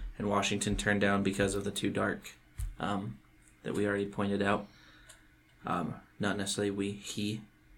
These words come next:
'cause, uh, same score as Silence of the Lambs.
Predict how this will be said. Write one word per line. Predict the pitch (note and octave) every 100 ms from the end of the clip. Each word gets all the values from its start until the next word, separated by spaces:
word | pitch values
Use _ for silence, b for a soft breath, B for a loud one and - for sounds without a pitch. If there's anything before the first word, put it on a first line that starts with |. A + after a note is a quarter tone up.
| - -
'cause, | - - - - - _ - b b b b b b - - - _ - - - - - - - - - - - - - - -
uh, | B2 A#2
same | - B2+ A#2 A2+
score | - A#2 A2+ A#2 -
as | A2+ G#2+ G2+ G#2 G2+ G#2
Silence | - G#2+ G#2 G2
of | G2+
the |
Lambs. | G#2 C3 C#3 -